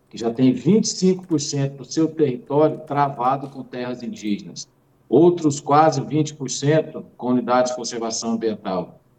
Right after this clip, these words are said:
Setenta e cinco por cento de floresta, e tendo que ainda manter o segundo maior rebanho do Brasil. Então, o nosso receio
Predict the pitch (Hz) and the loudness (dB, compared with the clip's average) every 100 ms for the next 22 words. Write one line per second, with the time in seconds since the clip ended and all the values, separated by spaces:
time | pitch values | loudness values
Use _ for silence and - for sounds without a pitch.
0 | - - 135 139 185 202 170 147 - 160 | -8 -2 -2 2 2 4 4 4 0 -2
1 | 160 - 131 - 143 143 - - 135 120 | -4 -8 -6 -4 -4 -4 -8 -4 -2 0
2 | 110 - - 90 _ _ 113 - 135 139 | 0 -2 -12 -20 _ _ -16 -6 -2 0
3 | 139 135 127 139 147 156 165 - 143 151 | 0 2 2 2 2 2 0 -2 0 0
4 | 156 - - 147 135 185 196 165 143 151 | 0 -6 -12 -10 -6 -4 -2 -2 0 0
5 | 151 139 135 143 147 151 170 147 - 98 | 0 -4 -6 -6 -2 -2 0 -2 -4 -10
6 | 82 _ _ _ _ _ _ - 143 160 | -16 _ _ _ _ _ _ -6 -2 0
7 | 165 165 165 156 160 175 190 | 0 0 -2 -2 0 0 0